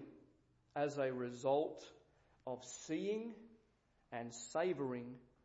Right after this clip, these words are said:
the value of Christ above all else. Self-denial comes by seeing and savouring Christ above all else. That's how we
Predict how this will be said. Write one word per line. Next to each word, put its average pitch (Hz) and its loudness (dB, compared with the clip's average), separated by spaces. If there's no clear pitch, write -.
the 127 -4
value 147 -2
of 147 -4
Christ - -10
above 117 -10
all 110 -10
else. - -16
Self-denial 165 -2
comes 131 -4
by 127 -6
seeing 175 -6
and 131 -8
savouring 160 -4
Christ 147 -6
above 120 -10
all 139 -6
else. - -20
That's 135 -8
how 143 -4
we 131 -8